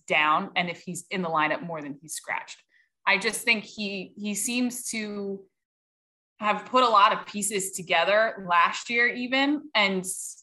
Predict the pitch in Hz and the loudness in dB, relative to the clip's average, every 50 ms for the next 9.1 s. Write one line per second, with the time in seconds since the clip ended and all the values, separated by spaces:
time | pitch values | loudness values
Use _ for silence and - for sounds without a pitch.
0 | _ _ _ _ _ - 226 226 233 226 240 285 285 285 294 254 220 208 208 190 | _ _ _ _ _ -2 0 2 2 4 4 4 4 4 4 2 4 4 4 4
1 | 185 185 180 - 202 185 175 - - 185 180 180 185 180 190 185 - - 185 175 | 4 2 0 -2 0 0 -2 -2 -2 0 2 2 2 0 -4 -10 -4 0 2 2
2 | 170 160 156 165 160 165 160 - 160 160 156 160 - - 165 165 151 156 160 156 | 2 2 0 -2 -4 -4 -4 -6 -6 -6 -6 -8 -10 -12 -14 -14 -12 -14 -16 -16
3 | 160 - 160 160 165 160 - - - 165 143 - - _ _ _ _ _ _ _ | -10 -6 -4 -2 0 0 0 0 -2 -2 -2 -4 -6 _ _ _ _ _ _ _
4 | _ _ _ _ _ _ _ _ _ _ _ _ _ _ _ _ _ - 285 294 | _ _ _ _ _ _ _ _ _ _ _ _ _ _ _ _ _ 4 4 6
5 | 277 277 233 226 - - 233 220 220 220 208 196 190 190 170 196 185 180 185 202 | 6 4 0 -2 0 2 4 6 6 4 4 0 -4 -2 0 2 2 2 2 0
6 | 208 208 208 208 208 208 - - - 190 185 185 175 165 175 - - 190 185 185 | 2 4 4 4 2 0 -2 2 2 2 2 2 -2 -4 -6 -6 -6 -6 -6 -6
7 | 185 - - 185 175 165 165 165 165 170 _ _ _ _ _ _ _ _ _ _ | -6 -8 -6 -6 -4 -2 -2 -2 -4 -6 _ _ _ _ _ _ _ _ _ _
8 | _ _ - - - 202 196 196 196 185 180 175 170 175 190 214 - - - - | _ _ -4 0 2 4 4 4 4 2 4 4 4 4 4 2 0 -2 -4 -4
9 | - - | -6 -8